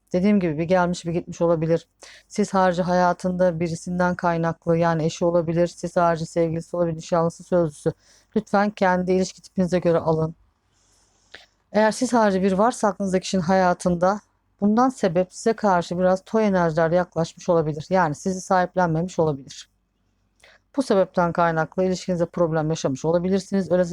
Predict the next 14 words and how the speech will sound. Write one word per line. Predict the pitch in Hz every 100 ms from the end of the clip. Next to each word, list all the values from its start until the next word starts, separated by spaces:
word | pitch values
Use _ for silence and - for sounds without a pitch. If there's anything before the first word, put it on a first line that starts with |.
| -
özellikle | 175 196 214 - 180
il-, | 175 -
iletişim | 185 180 - 175
problemleri | - 175 151 156 156 147
çok | 175 -
sık | -
yaşanmış | 190 185 190 190 -
olabilir. | 190 180 180 185 - _ _ _ - - _ _ _ _ -
Bir | 262
kısmınızın | - 254 - 208 190
aklınızdaki | 196 190 190 185
kişi | - 185 170
diyor | 202 226
ki, | - 170